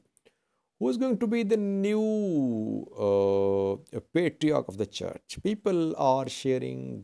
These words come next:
uh, some names that it has been finalized, though I have not seen any official confirmation so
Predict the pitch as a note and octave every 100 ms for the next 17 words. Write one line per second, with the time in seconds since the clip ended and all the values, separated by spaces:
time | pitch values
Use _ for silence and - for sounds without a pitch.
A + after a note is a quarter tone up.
0 | G#2 G#2 G2 G2+ G2 - F#2+ A2+ A2+ G2
1 | G#2 - G2+ G2+ - - - G2+ G2 G2
2 | G2+ F#2+ G#2 G2+ - - - - _ _
3 | _ _ _ _ _ - A#2 A#2 A#2+ A#2+
4 | D3+ D#3+ D3 D#3 D#3+ D3 - D3 C#3+ -
5 | D3 D#3 D#3+ - C#3+ - C3 A2+ - G#2+
6 | G2+ - G2 F#2+ G2 - G2 F#2 F2+ -
7 | - - G2+ F#2 F#2